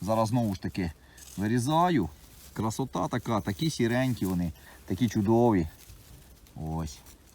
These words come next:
Скрізь вони є. Дивіться, шапка аж темна буває. Ось які вони. А ось дивіться, з цієї сторони стежки.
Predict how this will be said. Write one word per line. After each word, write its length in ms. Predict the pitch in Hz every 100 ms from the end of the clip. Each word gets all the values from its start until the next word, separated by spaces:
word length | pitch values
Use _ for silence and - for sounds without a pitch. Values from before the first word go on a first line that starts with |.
| - - - - -
Скрізь 440 | - - 110 135 -
вони 280 | 101 90 92 90 76
є. 160 | 80 65 - -
Дивіться, 320 | 80 85 78 78 - - - - - -
шапка 320 | 104 104 107
аж 160 | 101
темна 480 | - 95 95 101 107
буває. 520 | 92 92 85 78 76 73 - - - - -
Ось 260 | 76 82 -
які 240 | 76 -
вони. 240 | 71 67 78 - - - - - - _ - - - - - - -
А 100 | 120
ось 220 | 123 113
дивіться, 480 | 98 117 123 - -
з 80 | -
цієї 420 | 160 175 196 190
сторони 540 | 160 175 175 180 202
стежки. 680 | 180 - 180 190 185 - 202